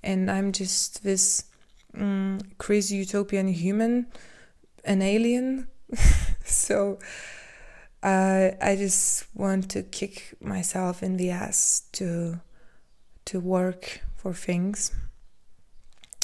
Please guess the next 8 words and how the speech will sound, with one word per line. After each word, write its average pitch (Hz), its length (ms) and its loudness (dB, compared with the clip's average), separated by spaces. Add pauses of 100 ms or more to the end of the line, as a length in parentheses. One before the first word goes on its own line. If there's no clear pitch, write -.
(120)
and 202 180 4
to 214 80 -2
see - 180 0
the 180 300 -4 (180)
actual 190 420 -2
results. 220 440 2 (480)
So, 247 720 4
um, 208 480 2